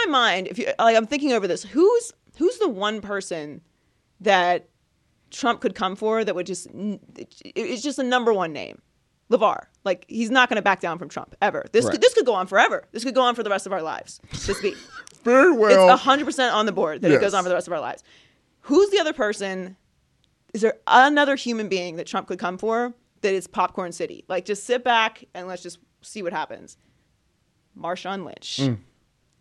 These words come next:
Speaker 1: It's perfect. I could, like, it,
Speaker 2: It's
Speaker 1: it's,
Speaker 2: really
Speaker 1: I, I'm
Speaker 2: great.
Speaker 1: like, there, there can't be another person. There just can't. There's no one available. Nope, there is. It's Marshawn Lynch. And Marshawn is to be protected at all costs. And that's why this matters. So Marshawn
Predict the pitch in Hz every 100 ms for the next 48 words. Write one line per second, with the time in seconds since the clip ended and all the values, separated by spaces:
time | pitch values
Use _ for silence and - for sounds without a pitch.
0 | _ - 415 - 330 523 - - - -
1 | - - 269 453 - 330 - 302 320 -
2 | - 143 262 - 294 339 302 254 269 403
3 | 453 381 233 180 165 - 196 208 - 349
4 | 233 185 208 254 262 285 196 - _ _
5 | 202 240 - 220 202 - - 202 185 190
6 | 170 - - _ _ - 220 233 311 285
7 | 247 247 202 202 202 240 220 - 180 -
8 | - - - _ _ _ - 196 190 196
9 | 180 156 160 - - - 214 196 220 240
10 | - 330 320 320